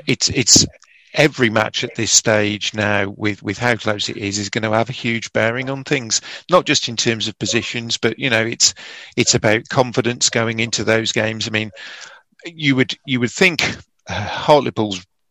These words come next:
run, I think unbeaten run is something like twelve, thirteen matches now. So if they were to lose that one, you would hope that their, their confidence isn't gonna be severely dented by that. But, you know, at the same time, that would be such a huge fillip for, for,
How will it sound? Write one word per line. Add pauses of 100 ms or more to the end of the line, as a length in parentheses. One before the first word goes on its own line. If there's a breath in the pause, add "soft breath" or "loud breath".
run, (100)
I
think (140)
unbeaten
run
is
something
like
twelve,
thirteen
matches
now. (480 loud breath)
So
if
they
were
to
lose
that
one,
you
would
hope
that
their, (380 loud breath)
their
confidence
isn't
gonna
be
severely
dented
by
that.
But, (320)
you
know,
at
the
same
time, (280 loud breath)
that
would
be
such
a
huge
fillip
for,
for,